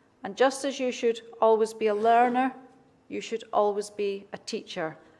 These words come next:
passing on your skills and experiences to your colleagues and to the next generation of students.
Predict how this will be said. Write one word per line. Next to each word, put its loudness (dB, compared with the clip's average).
passing -2
on 2
your 0
skills -2
and -10
experiences -6
to -8
your 2
colleagues -4
and -2
to -18
the -8
next -10
generation -8
of -16
students. -12